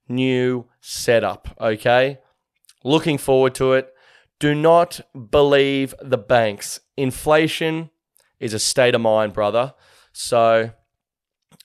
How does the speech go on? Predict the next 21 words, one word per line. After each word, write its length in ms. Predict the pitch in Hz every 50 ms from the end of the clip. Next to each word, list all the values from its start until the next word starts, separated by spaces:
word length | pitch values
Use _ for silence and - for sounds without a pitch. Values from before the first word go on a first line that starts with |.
| _ -
can't 300 | - 143 139 139 135 113
wait. 260 | 110 110 101 98 - _ _ _ _ _ _ _ _ _ _ _ _
Walking 420 | - 127 147 165 175 170 175 165 151
distance 400 | 143 151 143 - - 147 135 -
to 100 | - 139
the 120 | 127 127
Shakespeare 500 | - - 131 127 131 127 - - 131 120
Hotel. 640 | 117 120 117 113 - 123 120 120 120 123 127 123 _ _ _ _ _ _ _ _ 110
Love 560 | 110 113 117 117 123 131 143 151 143 131 -
the 100 | 139 123
Shaky, 460 | - - 120 110 110 107 - 117 107
dude, 380 | 95 110 104 104 110 117 - _ _ _ _ _ -
okay? 520 | - 113 107 - - 120 123 131 143 143 _ _ _ _ _ _ _ _ -
Love 400 | - 113 117 127 147 160 160 156
the 100 | 147 131
Shaky. 600 | - - 120 110 110 110 110 117 117 117 120 123 _ _ _ _ _ _ _ _ _ _ _ _ _ _ _ -
I 540 | 120 120 123 123 123 123 123 123 123 123 - -
offered 420 | 135 120 - - 120 117 110 117 - _ _ -
absolutely 540 | 139 135 - - 139 131 127 123 117 113
zero 460 | 104 98 - - 127 156 160 160 151 135
help 340 | 120 135 135 156 - -